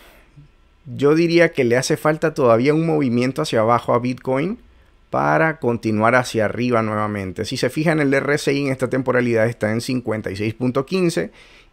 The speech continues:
y está, eh, inclinándose hacia el cincuenta. Si se fijan, está inclinándose hacia abajo. Eh, es muy probable que veamos en esta vela que ya se nos está mostrando por acá, que le está mostrando en rojo,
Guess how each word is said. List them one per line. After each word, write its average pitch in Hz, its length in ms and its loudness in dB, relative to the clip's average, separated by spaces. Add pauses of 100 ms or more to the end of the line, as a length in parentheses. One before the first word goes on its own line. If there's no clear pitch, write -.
y 175 240 2
está, 147 600 0 (180)
eh, 110 260 -2
inclinándose 120 840 0 (160)
hacia 107 240 -2
el 95 80 -2
cincuenta. 101 560 -2
Si 98 100 -8
se 90 140 -6
fijan, 139 360 -6
está 123 600 -4
inclinándose 110 640 -4
hacia 104 160 -2
abajo. 123 480 0 (600)
Eh, 107 440 0
es 147 120 0
muy 175 220 2
probable 127 600 4
que 117 100 0
veamos 120 520 0
en 113 180 -4
esta 131 220 0
vela 143 280 2
que 117 100 -2
ya 113 140 2
se 139 100 -2
nos 120 180 0
está 127 160 -2
mostrando 123 440 -2
por 110 160 -2
acá, 110 340 -2 (160)
que 107 100 -8
le 104 120 -4
está 110 160 -6
mostrando 123 340 -2
en 131 100 -2
rojo, 151 440 0